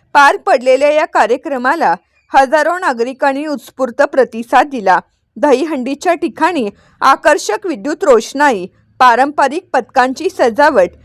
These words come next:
आणि रंगीत फुग्यांनी सजलेला परिसर पाहताच सर्वत्र उत्सवाचे वातावरण निर्माण झाले होते.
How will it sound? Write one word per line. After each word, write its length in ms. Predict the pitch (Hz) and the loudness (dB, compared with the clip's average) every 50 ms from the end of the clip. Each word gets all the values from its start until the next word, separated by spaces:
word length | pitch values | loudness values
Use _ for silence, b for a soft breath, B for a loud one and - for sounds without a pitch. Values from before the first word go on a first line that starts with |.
| b b b b | b b b b
आणि 260 | - 285 294 330 415 | 0 0 0 0 0
रंगीत 340 | 403 330 285 269 262 285 427 427 - | 0 -2 -2 -2 -2 -4 -4 -4 0
फुग्यांनी 420 | - 381 240 254 247 254 277 330 392 | -2 0 0 2 0 0 0 -2 -2
सजलेला 540 | - - 262 233 208 214 233 233 247 269 | 0 0 0 0 2 2 2 4 6 4
परिसर 520 | 349 - - 269 208 226 247 - - 330 339 | 2 4 2 -2 -2 -2 -6 -4 -4 -4 -4
पाहताच 680 | - - 254 - 247 294 370 - 302 220 185 190 _ _ _ _ _ _ _ _ | 0 0 0 2 2 0 -2 0 0 -2 -2 -2 _ _ _ _ _ _ _ _
सर्वत्र 540 | - 285 269 269 285 311 311 311 359 294 311 | -4 0 0 2 4 2 2 2 2 2 2
उत्सवाचे 720 | 381 339 277 - _ - 311 285 294 254 254 - 320 339 | 2 2 -2 -10 _ -4 -2 2 2 0 0 -2 -8 -4
वातावरण 600 | 370 349 247 247 _ - 269 269 254 254 269 302 | 0 0 0 0 _ 0 0 2 2 0 -4 -4
निर्माण 460 | 330 320 262 220 226 240 247 269 320 294 | -4 -4 -6 -4 -4 -4 -4 -4 -6 -8
झाले 260 | 302 285 247 202 214 254 | -6 -4 -4 0 0 0
होते. 480 | 254 208 196 _ - 196 170 165 _ | 0 -2 -4 _ -6 -6 -6 -6 _